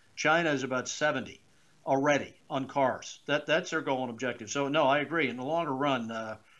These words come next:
because they don't control that supply chain of batteries, th-, they have no control over that. It's all from their competitor in, in the vehicles. This, this business model is not gonna work out well, in my opinion, Tesla's business model.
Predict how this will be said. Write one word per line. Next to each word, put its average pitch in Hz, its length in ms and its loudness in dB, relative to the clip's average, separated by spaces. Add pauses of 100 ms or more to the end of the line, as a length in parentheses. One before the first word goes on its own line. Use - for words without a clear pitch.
(380)
because 139 320 2
they 135 160 2
don't 147 280 0
control 170 760 0
that 147 240 0
supply 202 380 0
chain 165 260 -2
of 147 80 -6
batteries, 151 580 0 (180)
th-, 131 140 -12
they 131 80 -4
have 131 100 -4
no 143 120 -2
control 190 340 -2
over 127 160 0
that. 110 260 -8
It's - 100 -14
all 151 140 0
from 165 140 -12
their 147 280 2 (200)
competitor 143 680 2
in, 139 240 -2
in 143 100 -2
the 135 60 -4
vehicles. 135 520 -4 (360)
This, 180 300 0
this 202 180 2
business 208 380 0
model 160 220 4
is 135 80 -6
not 151 200 0
gonna 143 140 0
work 131 240 2
out 123 220 0
well, 101 260 -4 (300)
in 131 80 -4
my 135 160 4
opinion, 113 340 -6 (500)
Tesla's 131 380 0
business 113 340 -8
model. 95 220 -12